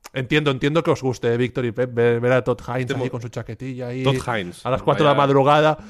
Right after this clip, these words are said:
Speaker 2: el, ha hecho un Lina Morgan Freeman.
Speaker 1: <laughs> Es verdad, es verdad. Pero,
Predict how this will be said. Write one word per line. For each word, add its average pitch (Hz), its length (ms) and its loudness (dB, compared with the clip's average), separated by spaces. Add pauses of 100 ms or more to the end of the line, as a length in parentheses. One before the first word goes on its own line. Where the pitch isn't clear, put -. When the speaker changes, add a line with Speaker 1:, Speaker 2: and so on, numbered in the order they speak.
(280)
Speaker 2:
el, 95 540 -10
ha - 20 -8
hecho 110 140 -12
un 107 80 -6
Lina 113 240 0
Morgan 107 300 -4
Freeman. 95 420 -12
Speaker 1:
<laughs> - 40 -20 (480)
Es 143 120 0
verdad, 127 240 0
es 160 260 0
verdad. 120 280 0 (580)
Pero, 143 240 2